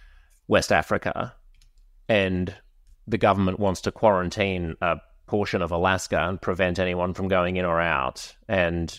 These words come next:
you know, there's a vaccination program to vaccinate everyone in Alaska forcibly to contain Ebola, because if it gets out, you're talking about a hundred million Americans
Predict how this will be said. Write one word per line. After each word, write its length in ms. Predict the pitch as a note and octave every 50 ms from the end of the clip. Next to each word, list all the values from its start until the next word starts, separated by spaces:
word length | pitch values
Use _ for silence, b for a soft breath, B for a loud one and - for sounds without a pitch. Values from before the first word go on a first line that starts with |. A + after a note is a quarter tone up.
| - _
you 60 | A2
know, 160 | F#2 E2+ F2
there's 280 | E2 - F#2+ F#2 E2+ F#2
a 40 | F2+
vaccination 640 | - F#2 E2+ - - F#2+ F2 E2+ F#2 - - F#2 E2
program 540 | - F2+ E2 E2 E2 F2 E2 E2 D#2+ E2+ D#2+
to 180 | - G2 E2+
vaccinate 520 | D#2+ D#2+ F#2+ E2+ E2+ - - F#2 D#2+ D2+ D#2
everyone 380 | E2+ D#2+ F#2 F2+ F2 F2 F2
in 280 | E2+ E2+ E2+ F2 F2 F2+ -
Alaska 600 | F2+ F2 F2 E2 E2 - - - F#2 D2 D2 D2
forcibly 600 | - - G2 F2+ F#2 - - E2 D#2 D2 C#2 D#2+
to 180 | - - F2+ E2+
contain 460 | - - F#2 F2 - F#2+ F2+ E2+ E2+
Ebola, 500 | D2+ D2 G2 A2 A2+ F#2+ D#2 D2 D2 D2+
because 280 | - F2 E2 F2 E2 F2
if 80 | F2
it 100 | F2 -
gets 240 | - E2 D2+ - -
out, 240 | G#2 F#2+ E2 D#2 - -
you're 80 | E2+
talking 300 | - - E2 D#2 - F2
about 160 | E2 D#2+ D#2
a 60 | D#2 D2+
hundred 220 | E2 E2 D#2+ E2
million 420 | E2+ F2 E2+ E2+ D#2+ D#2 D#2+ F#2 -
Americans 600 | F2 F2+ F2+ F2+ F#2 - - F2 E2+ F2 - -